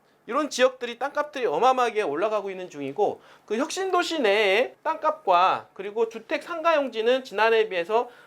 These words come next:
두 배 이상 가격이 올라갔다라고 하는 기사와 함께 아파트값 또한 마찬가지 이억에 삼천,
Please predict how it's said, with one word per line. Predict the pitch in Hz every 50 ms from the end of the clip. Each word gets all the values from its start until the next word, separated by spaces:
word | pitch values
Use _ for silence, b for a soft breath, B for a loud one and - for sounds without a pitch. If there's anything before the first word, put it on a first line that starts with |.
| B B _ _
두 | - 170 170 175
배 | 262 302 320 311
이상 | 277 262 214 196 190 185
가격이 | - - 131 131 165 156 147 165 185 208 220 220 220 B B B B B _ -
올라갔다라고 | 135 139 180 220 277 269 285 277 277 - 233 220 214 196 165 156 143 156 202
하는 | 247 254 214
기사와 | - 165 165 208 208 220 254
함께 | 285 285 - - 170 170 185 180 143 - -
아파트값 | - 156 - 320 339 320 339 - - 285 277 277
또한 | 269 247 220
마찬가지 | 190 180 180 - 220 202 196 196 180 170
이억에 | 185 208 233 226 240
삼천, | 247 254 277 254 - 294 294 320 320 -